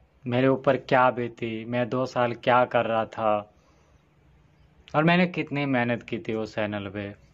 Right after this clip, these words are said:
सारी चीज़ मैं आपको बताऊंगा इस वीडियो में। देखो, मैं इस वीडियो लेके तुम्हारे सामने इसलिए नहीं आया हूँ कि अपना एक दुख आपके सामने मैं शेयर कर रहा हूँ, आप मुझे सपोर्ट, इमोशनल देख के सपोर्ट करो।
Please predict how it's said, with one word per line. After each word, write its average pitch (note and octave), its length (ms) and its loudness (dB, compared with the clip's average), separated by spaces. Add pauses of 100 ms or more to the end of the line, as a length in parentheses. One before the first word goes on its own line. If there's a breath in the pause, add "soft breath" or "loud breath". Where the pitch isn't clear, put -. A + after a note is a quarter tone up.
सारी G3+ 300 4
चीज़ F3+ 240 -2
मैं E3+ 100 2
आपको D3+ 280 2
बताऊंगा B2 420 0
इस A#2 280 -4
वीडियो G2 280 -8
में। F#2+ 140 -16 (640 loud breath)
देखो, C4 340 6
मैं G3 420 4
इस - 440 -10 (360)
वीडियो D3+ 400 6
लेके F#3+ 240 6
तुम्हारे E3+ 280 4
सामने F#3 360 0 (100)
इसलिए G#3+ 340 4
नहीं G#3+ 160 6
आया F#3 220 6
हूँ G3 180 0
कि A#3+ 220 -4
अपना G3 320 2
एक F#3+ 160 0
दुख G#3 240 -2
आपके F3 320 4
सामने E3+ 320 2
मैं E3 160 0
शेयर D3+ 280 4
कर D#3 180 4
रहा D3+ 120 6
हूँ, D3+ 200 0 (360 soft breath)
आप D3+ 180 6
मुझे D#3 220 -4
सपोर्ट, D3 540 2
इमोशनल C#3+ 460 2
देख C#3 180 0
के C#3 260 2
सपोर्ट C3+ 380 2
करो। C3 400 2